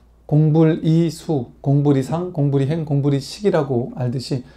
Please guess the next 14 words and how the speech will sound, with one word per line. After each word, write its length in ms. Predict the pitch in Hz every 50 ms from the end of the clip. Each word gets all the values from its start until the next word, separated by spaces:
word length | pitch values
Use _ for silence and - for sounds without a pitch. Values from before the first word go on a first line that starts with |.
| - - - - - - _ _ _
공이지만 680 | - - 143 165 196 202 - 160 156 170 175 131 110 104 - - _ _ _ _
그렇다고 360 | _ - 196 196 - 208 196
해서 120 | 214 202 190
그 100 | - 202
느낌을 360 | 185 180 180 - 202 190 185
쓰고 400 | 180 - 220 196 185 190 185 180
쓰지 320 | 180 180 - 202 180 196
않을 180 | 175 147 151 147
필요는 240 | 147 - 180 160 135
없고 300 | 123 - - 226 294 - - -
어떤 220 | - 165 202 180
의지가 320 | 156 151 156 160 180 175 160
일어났을 460 | 156 156 156 143 139 - 143 139 -
때 220 | - 208 233 247